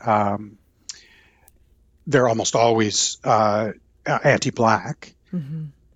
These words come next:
Speaker 1: And the, the language changes over time. So very early in the twentieth century, you often get, you know,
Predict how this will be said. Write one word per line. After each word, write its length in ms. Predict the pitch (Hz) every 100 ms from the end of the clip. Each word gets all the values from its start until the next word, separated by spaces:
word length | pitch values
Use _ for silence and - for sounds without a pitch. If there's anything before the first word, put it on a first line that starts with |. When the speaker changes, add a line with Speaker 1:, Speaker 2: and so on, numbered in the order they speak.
| _
Speaker 1:
And 280 | 175 165 160 -
the, 140 | 151
the 300 | - 180 135
language 280 | 156 156 143
changes 480 | - 156 151 135 123
over 220 | 113 113
time. 420 | - 180 151 98
So 320 | - 120 104 -
very 320 | 131 165 175
early 240 | 127 120 107
in 60 |
the 60 | 110
twentieth 280 | - 110 104
century, 360 | 113 104 113
you 160 | 110 113
often 340 | 110 113 120
get, 360 | 101 107 101 - - - _ _ -
you 80 |
know, 240 | 117 104